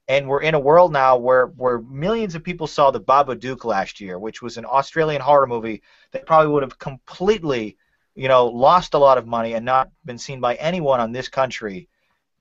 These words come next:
uh, just a few years ago. But thanks to all these different platforms for sharing and streaming,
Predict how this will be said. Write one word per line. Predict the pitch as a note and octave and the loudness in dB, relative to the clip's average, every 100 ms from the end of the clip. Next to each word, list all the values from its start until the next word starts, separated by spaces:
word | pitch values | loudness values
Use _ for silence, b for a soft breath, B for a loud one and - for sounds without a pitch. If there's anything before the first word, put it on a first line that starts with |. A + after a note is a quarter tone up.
| - | -2
uh, | A#2 A#2+ A#2 | 2 4 2
just | A2+ F#3+ D#3 | 0 -4 -4
a | |
few | - D3 | -8 -8
years | C3 C#3 A#2+ | -4 -4 -4
ago. | A2+ F#2 F#2 | -4 -4 -4
But | A2+ | -8
thanks | - E3+ F#3 - | -2 -2 -2 -6
to | D#3 | -2
all | C#3 D3 | 2 2
these | C#3 B2 | 2 -8
different | C3 B2 | -8 -8
platforms | - C3 B2 B2 A#2 - | -2 -2 -2 -8 -10 -12
for | G#2+ | -12
sharing | - C3+ C3 B2+ A#2+ | -4 0 2 0 -4
and | G2 | -12
streaming, | - D3 D3 A#2+ G#2 | -6 -4 -2 -4 -8